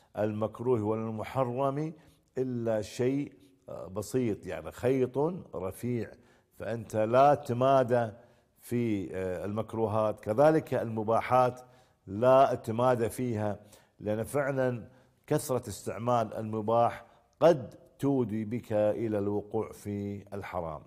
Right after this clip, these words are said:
سبحان الله، لأن أيضا أن-، أنتم عارفين يعني المباح، لو أنا أبي ألعب، لعبت، زين، اللعب مباح،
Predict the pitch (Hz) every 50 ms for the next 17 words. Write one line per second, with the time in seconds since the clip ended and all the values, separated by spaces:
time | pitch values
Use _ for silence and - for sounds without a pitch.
0 | _ - - - 87 82 - 98 101 92 87 85 82 82 76 - _ _ _ _
1 | _ _ _ _ _ _ - 90 98 101 107 120 - 147 175 180 170 147 156 156
2 | 143 117 123 165 165 156 147 180 170 - 185 190 190 208 202 156 - 165 165 151
3 | - - - _ _ - _ _ _ _ - 104 113 120 120 131 139 131 - 147
4 | 139 139 135 143 151 139 160 151 143 139 120 - - - - - - - _ _
5 | _ - 107 123 135 139 143 143 147 156 160 160 156 156 151 156 160 165 165 -
6 | - - - _ _ _ - - 123 139 131 127 143 147 147 151 147 139 120 -
7 | - - _ _ _ _ _ _ - - - _ _ _ _ _ - - 123 135
8 | 120 90 78 80 73 - - _ _ _ _ _ _ _ _ - - - 202 190
9 | 156 127 92 73 - - - - _ _ _ _ _ _ _ _ _ - - 101
10 | 101 123 117 107 98 101 113 120 143 156 139 170 185 208 214 196 - - _ _
11 | _ _ _ - 180 127 156 180 214 226 208 190 - - - -